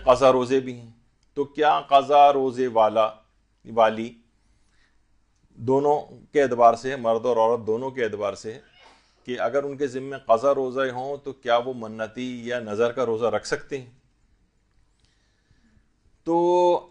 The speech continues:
امام خمینی بھی یہی بات فرماتے تھے اور آیت اللہ سیستانی بھی یہی کہتے ہیں کہ اس کی، اس قسم کی نظر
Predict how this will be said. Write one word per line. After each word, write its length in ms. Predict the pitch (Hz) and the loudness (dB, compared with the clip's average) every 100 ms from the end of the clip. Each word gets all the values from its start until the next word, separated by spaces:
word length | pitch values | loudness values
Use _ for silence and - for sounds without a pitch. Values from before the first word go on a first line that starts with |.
| _ - | _ -6
امام 280 | 147 160 - | 2 2 2
خمینی 420 | 170 156 165 196 | -2 -2 -2 -4
بھی 140 | 185 | -2
یہی 100 | 185 | -2
بات 240 | 170 170 170 | 2 0 2
فرماتے 460 | 170 165 160 165 | -2 0 0 -4
تھے 220 | 160 175 | -8 -4
اور 120 | 165 143 | 2 4
آیت 200 | 135 151 | 4 2
اللہ 180 | 143 | -4
سیستانی 520 | 147 135 - 135 143 180 | -4 -6 -4 -2 -2 -2
بھی 160 | 175 | -2
یہی 60 | 160 | 0
کہتے 360 | 143 131 127 | 0 -2 -4
ہیں 80 | 147 | -10
کہ 380 | 147 151 156 156 - | -10 -8 -6 -8 -12
اس 220 | 147 139 | -12 -12
کی، 280 | - 185 185 | -14 -12 -10
اس 140 | 170 - | -10 -8
قسم 360 | 165 165 175 | -10 -8 -10
کی 120 | 175 165 | -8 -2
نظر 400 | 131 131 156 | 0 4 4